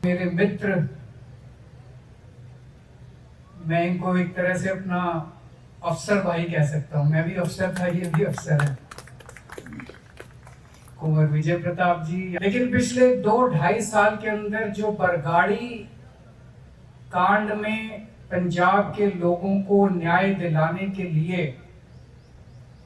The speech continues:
इन्होंने संघर्ष किया, वो पूरा पंजाब देख रहा है। बरगाड़ी में बेअदबी हुई, फिर गोलीकांड हुआ, और उनके जो मास्टरमाइंड थे,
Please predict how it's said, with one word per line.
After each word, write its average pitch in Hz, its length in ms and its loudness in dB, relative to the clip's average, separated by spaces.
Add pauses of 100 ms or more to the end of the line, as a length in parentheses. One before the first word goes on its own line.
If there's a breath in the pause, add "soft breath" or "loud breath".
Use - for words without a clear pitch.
(180)
इन्होंने 202 360 0
संघर्ष 165 840 0
किया, 156 300 0 (1600)
वो 214 160 6
पूरा 220 300 4
पंजाब 175 460 2
देख 147 180 0
रहा - 180 -8
है। - 100 -10 (2500)
बरगाड़ी 170 640 4
में 185 280 -2
बेअदबी 170 480 0
हुई, 214 360 2
फिर 175 200 -4
गोलीकांड 180 680 0
हुआ, 208 460 6 (1800)
और 202 160 2
उनके 233 300 4
जो 254 140 6
मास्टरमाइंड 226 1000 4
थे, 156 100 2